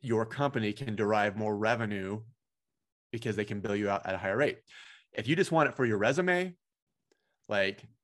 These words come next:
"Hey, I'm going to work in industry and I'm using the C P, the fact that I passed the C P A exam as kind of a,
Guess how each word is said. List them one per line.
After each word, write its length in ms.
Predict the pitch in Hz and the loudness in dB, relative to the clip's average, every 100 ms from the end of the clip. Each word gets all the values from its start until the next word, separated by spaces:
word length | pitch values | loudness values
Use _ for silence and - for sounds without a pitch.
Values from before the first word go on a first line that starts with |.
| _ _ _ _ | _ _ _ _
"Hey, 540 | 120 117 117 113 110 - _ _ 101 | 0 2 2 0 -4 -12 _ _ -4
I'm 440 | 98 95 95 - _ - | -2 -2 -8 -16 _ -8
going 140 | 110 | -6
to 80 | 107 | -4
work 160 | 113 113 | -4 -4
in 100 | 104 | -4
industry 840 | 143 139 - 143 131 127 123 117 - _ _ _ | 0 0 2 2 4 2 0 -4 -18 _ _ _
and 580 | 107 101 92 90 90 - - - _ _ _ _ 98 | -4 -2 -2 -4 -6 -12 -18 -20 _ _ _ _ -10
I'm 120 | 110 | -4
using 320 | 120 123 113 | -2 0 -2
the 100 | 101 | -4
C 220 | - 127 | -4 -8
P, 140 | 117 - _ _ _ | -8 -16 _ _ _
the 60 | 123 | -4
fact 180 | 123 113 | -2 0
that 100 | 98 | -2
I 40 | |
passed 400 | - 123 120 117 | -2 0 0 -2
the 60 | 107 | -8
C 200 | - 117 | -6 -4
P 180 | 120 | 0
A 60 | 113 | 2
exam 520 | 110 101 98 101 98 | 2 -2 -2 -4 -4
as 160 | 98 - | -8 -8
kind 200 | 117 104 | -6 -6
of 140 | 98 | -2
a, 220 | 95 90 | 0 0